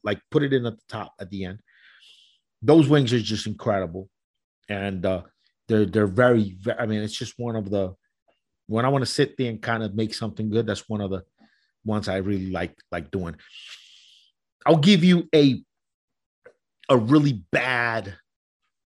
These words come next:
bad kind of, uh, recipe. This is a bad one. Like, it's not that healthy,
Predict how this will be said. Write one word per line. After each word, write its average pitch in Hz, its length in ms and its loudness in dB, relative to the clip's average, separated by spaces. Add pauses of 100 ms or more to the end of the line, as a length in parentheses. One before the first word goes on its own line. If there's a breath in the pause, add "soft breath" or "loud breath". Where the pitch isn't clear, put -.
(180)
bad 113 440 -2
kind 107 540 -6
of, 98 260 -4
uh, 90 240 -6
recipe. 90 800 -4 (680)
This 127 140 2
is 110 80 -2
a 90 40 0
bad 113 360 2
one. 92 180 -6
Like, 85 260 -10
it's - 380 -12 (260)
not 117 500 -2
that 95 140 -4
healthy, 101 560 -10